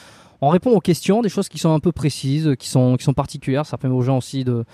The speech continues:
d'avoir un peu, de rentrer un peu plus dans nos têtes et dans, de savoir comment on réfléchit quand on est dans des situations sociales. Euh, il y a deux semaines, on a fait un épisode avec Jean-Marie Corda, qui était un épisode spécial. On en refera d'autres, des épisodes avec des invités.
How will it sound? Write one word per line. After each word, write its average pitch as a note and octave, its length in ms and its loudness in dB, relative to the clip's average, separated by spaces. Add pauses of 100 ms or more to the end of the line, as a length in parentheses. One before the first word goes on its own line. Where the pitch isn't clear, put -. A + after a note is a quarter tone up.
(380)
d'avoir B2+ 280 0
un A#2+ 100 -2
peu, C#3 340 0
de B2+ 80 -2
rentrer C#3+ 320 0
un D3+ 60 6
peu C#3 100 0
plus D#3+ 160 -2
dans C#3 140 2
nos C3+ 120 6
têtes D3 260 2
et D3 60 0
dans, B2 200 0
de A#2+ 80 -2
savoir C#3 280 0
comment C3 180 0
on C3 40 2
réfléchit C3 340 -4
quand - 200 -8
on C3 60 -2
est B2+ 40 -2
dans B2 100 -2
des B2 100 -4
situations - 300 -10
sociales. F3 360 -6 (400)
Euh, A#2+ 640 2
il A#2 80 -4
y C#3 40 0
a - 20 0
deux C#3 120 2
semaines, E3 220 2
on C3+ 80 4
a B2+ 40 2
fait C3+ 140 -2
un B2 120 2
épisode B2+ 280 0
avec B2 160 -2
Jean-Marie A2+ 260 -4
Corda, E3+ 280 0 (320)
qui - 60 -14
était - 120 0
un B2+ 100 2
épisode B2 300 -4
spécial. F3 420 -2 (380)
On - 240 -6
en D#3+ 40 -2
refera G3+ 240 2
d'autres, A3 160 2
des G3 100 0
épisodes F3+ 260 2
avec E3+ 140 2
des D3+ 120 2
invités. D#3+ 400 -2